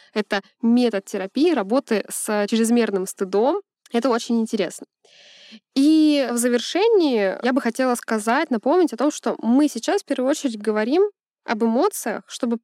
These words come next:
прояснить, что эмоции — это не проблема. Они очень важны и полезны нам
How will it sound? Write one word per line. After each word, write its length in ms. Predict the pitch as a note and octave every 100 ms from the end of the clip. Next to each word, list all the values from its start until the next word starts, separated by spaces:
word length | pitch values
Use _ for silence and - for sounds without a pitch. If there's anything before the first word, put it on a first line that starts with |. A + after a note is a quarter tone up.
| -
прояснить, 840 | A#3 A3 - B3+ D#4 D4+ - - - _ _
что 220 | - -
эмоции — 420 | G3+ A#3+ E4 - G#3
это 220 | - -
не 200 | G#3 A3+
проблема. 680 | C4+ A#3+ G3+ G#3+ C4 F#3 - _ _ _ _
Они 220 | G3 A3
очень 240 | B3 -
важны 460 | G#3+ G3+ G#3+ B3+ E4+
и 40 |
полезны 440 | B3 G3+ C4 A#3 G3
нам 240 | F3 D#3